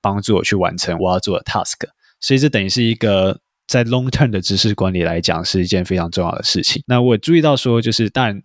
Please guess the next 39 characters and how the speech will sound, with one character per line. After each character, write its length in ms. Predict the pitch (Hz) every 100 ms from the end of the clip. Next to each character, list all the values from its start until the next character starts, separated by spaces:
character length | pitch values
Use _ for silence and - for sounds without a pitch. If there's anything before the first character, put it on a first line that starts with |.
| _
就 160 | 113
普 260 | 101 - 101
通 160 | 113 117
人 100 | 95
可 120 | 95
能 180 | 90 87
比 80 |
较 160 | - 98 -
不 60 |
会 100 | 95
有 80 | 95
这 140 | 87 95
样 40 |
的 120 | 87
需 200 | - 92
求， 220 | 90 - -
但 160 | 107
是 240 | 95 98 - -
对 200 | 113 101
researcher， 640 | 110 113 113 110 - 92
就 140 | -
是 200 | 95 92 87 _
在 340 | - 101 90 85 -
做 220 | 127 101
研 240 | 90 87
究 180 | 92 104
的 120 | 90
人， 200 | - 90 - -
也 120 | 101
就 120 | 107
是 120 | 107 98 _ _ _
我 120 | 101
们 160 | 92 110
一 60 |
开 100 | 120
始 60 | 104
讲 180 | - -
的 80 |
嘛， 120 | -